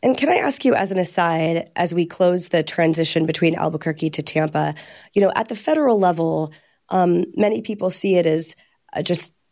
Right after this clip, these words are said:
and rightly so, the caliber is just through the roof. And the federal overlay, of course, touches every state and territory and jurisdiction.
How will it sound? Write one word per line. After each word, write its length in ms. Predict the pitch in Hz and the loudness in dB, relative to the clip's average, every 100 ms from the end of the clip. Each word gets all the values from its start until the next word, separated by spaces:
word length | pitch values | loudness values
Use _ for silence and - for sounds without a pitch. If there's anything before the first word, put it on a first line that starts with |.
| _ _ _ _ | _ _ _ _
and 320 | 185 180 - 202 | 0 0 -2 -2
rightly 320 | 202 180 190 | 0 -2 -2
so, 480 | - 180 165 160 165 | 0 2 2 0 -2
the 80 | 170 | -4
caliber 540 | - 233 220 185 170 | -2 2 2 4 2
is 160 | 165 - | 0 -2
just 220 | - - | -6 -2
through 160 | 202 | 0
the 100 | 185 | 0
roof. 400 | 165 170 156 - - - - - | 2 2 0 -4 -16 -20 -8 0
And 240 | 180 175 | 2 2
the 60 | 180 | 0
federal 380 | - 262 226 202 | 0 2 2 2
overlay, 480 | 175 170 160 160 | 2 2 2 2
of 120 | 160 - | 0 -2
course, 300 | 160 160 - | -2 -2 -2
touches 320 | 165 165 151 | -4 -2 -2
every 260 | 147 156 | -2 -2
state 540 | 151 - 156 160 185 - - | -4 -2 0 0 -2 -6 -4
and 260 | 156 160 | -2 -2
territory 680 | - 156 156 156 165 160 165 | 0 0 0 -2 -2 0 0
and 100 | 165 | 0
jurisdiction. 840 | 160 160 156 147 147 - 151 202 | 0 -2 -4 -8 -8 -4 -2 -2